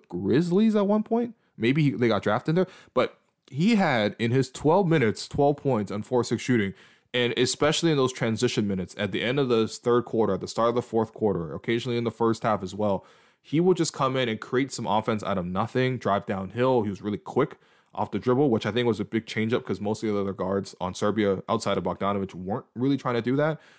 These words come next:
But he was really getting downhill, was playing really tough, made some tough shots. He was a difference maker for them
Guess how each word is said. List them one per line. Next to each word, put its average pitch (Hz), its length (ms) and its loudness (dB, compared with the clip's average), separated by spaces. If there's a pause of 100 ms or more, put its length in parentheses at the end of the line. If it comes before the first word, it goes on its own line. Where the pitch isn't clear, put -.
(160)
But 87 140 -4
he 127 180 2
was 131 120 2
really 127 180 4
getting 117 220 0
downhill, 107 340 2
was 101 120 -2 (100)
playing 104 200 -4
really 107 260 0
tough, 101 240 -2
made 101 160 -8
some 95 100 -16
tough - 160 -12
shots. 92 360 -4 (280)
He 147 140 2
was 165 120 6
a 143 60 2
difference 143 240 0
maker 101 220 2
for 95 160 -2
them 87 180 -6